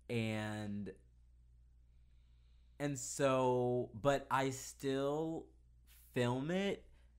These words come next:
and edit it in a way that it feels like I'm just sitting here having a natural conversation with you. And usually,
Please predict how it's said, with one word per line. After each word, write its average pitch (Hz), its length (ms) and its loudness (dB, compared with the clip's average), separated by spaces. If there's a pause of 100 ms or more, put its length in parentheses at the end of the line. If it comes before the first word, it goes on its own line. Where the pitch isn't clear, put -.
(580)
and 127 180 2 (100)
edit 127 280 2
it 165 280 2 (340)
in 131 160 2
a 131 100 4
way 120 380 4
that 110 360 2
it 113 160 -4 (140)
feels 180 280 6
like 143 220 2
I'm 123 140 -2
just 120 180 -6 (120)
sitting 123 320 -2
here 120 140 -2
having 113 260 -2
a 107 40 -6
natural 107 360 -6
conversation 107 680 2
with 120 180 -6
you. 139 320 -6 (400)
And 120 200 0
usually, 117 760 -2